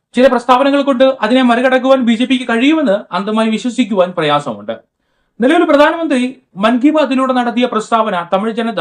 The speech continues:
രണ്ട് കൈയും നീട്ടി സ്വീകരിച്ചിരിക്കുകയാണ്. എന്നാൽ രാഷ്ട്രീയ പിന്തുണ ഒറ്റ രാത്രി കൊണ്ട് മാറി മറിയും. ഏതൊരു തിരമാലയും രാഷ്ട്രീയ കാറ്റുകളും തമിഴ്നാട്ടിൽ വലിയ സ്വാധീനമുണ്ടാക്കും. ഇത്തരം വലിയ കോളിളക്കങ്ങൾ സൃഷ്ടിക്കുവാൻ ഏറ്റവും അധികം കഴിവ്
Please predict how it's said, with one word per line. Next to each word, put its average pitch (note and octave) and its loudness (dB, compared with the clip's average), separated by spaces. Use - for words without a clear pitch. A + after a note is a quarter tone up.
രണ്ട് G#3+ -2
കൈയും A3 -4
നീട്ടി G#3 -8
സ്വീകരിച്ചിരിക്കുകയാണ്. C3+ -6
എന്നാൽ B3+ 4
രാഷ്ട്രീയ B3 0
പിന്തുണ C4 2
ഒറ്റ A3+ 0
രാത്രി B3 2
കൊണ്ട് A#3 -4
മാറി F3+ 0
മറിയും. A2 -10
ഏതൊരു D4 6
തിരമാലയും D4+ 0
രാഷ്ട്രീയ A3+ 2
കാറ്റുകളും A#3 -2
തമിഴ്നാട്ടിൽ B3+ 2
വലിയ A#3 -2
സ്വാധീനമുണ്ടാക്കും. D#3 -6
ഇത്തരം C#4 2
വലിയ C4 2
കോളിളക്കങ്ങൾ B3+ 2
സൃഷ്ടിക്കുവാൻ A3+ -4
ഏറ്റവും A3+ -2
അധികം A3+ -6
കഴിവ് A#3+ 0